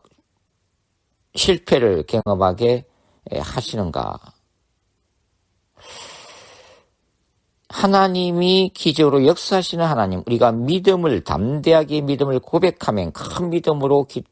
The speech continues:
기도하면 하나님은 기사와 표적을 반드시 일으키실 것이다. 성령의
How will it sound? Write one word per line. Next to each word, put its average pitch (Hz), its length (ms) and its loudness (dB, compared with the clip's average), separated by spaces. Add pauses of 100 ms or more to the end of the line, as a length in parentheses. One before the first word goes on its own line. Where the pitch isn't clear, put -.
(340)
기도하면 131 540 2
하나님은 107 500 0
기사와 98 420 2
표적을 170 520 0
반드시 151 840 -2 (420)
일으키실 170 460 2
것이다. 76 580 -2 (680)
성령의 160 1120 0